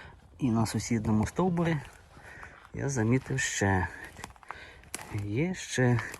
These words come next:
От. Ось нуточки знову зазирають. І тому під самим стовбуром з-під листків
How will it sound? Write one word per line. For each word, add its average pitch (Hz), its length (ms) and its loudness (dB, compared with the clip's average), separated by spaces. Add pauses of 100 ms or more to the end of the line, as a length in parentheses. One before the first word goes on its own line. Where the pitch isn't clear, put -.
(840)
От. 104 400 -4 (3750)
Ось - 300 -2
нуточки - 480 -2 (480)
знову 127 580 -2 (500)
зазирають. 113 760 -6 (1300)
І 127 280 -8
тому 107 340 -2 (760)
під 110 200 -10
самим 110 360 0
стовбуром 139 600 2 (180)
з-під 110 300 -10
листків 131 420 -4